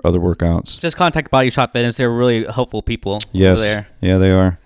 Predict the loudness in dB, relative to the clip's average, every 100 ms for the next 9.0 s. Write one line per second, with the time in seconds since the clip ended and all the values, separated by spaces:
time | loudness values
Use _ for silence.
0 | _ _ -6 -2 0 0 0 2 2 2
1 | -2 -6 -4 0 0 0 0 0 0 -2
2 | -4 -4 -4 -4 -2 0 -2 -4 -18 -20
3 | -20 -20 -20 _ -20 _ 6 8 8 6
4 | 4 4 2 2 2 4 2 4 4 4
5 | 4 4 4 4 6 4 4 2 4 4
6 | 4 4 4 4 -2 -18 -20 -20 _ 2
7 | 2 4 4 6 8 8 6 4 -2 -8
8 | _ _ -2 -2 0 2 4 4 2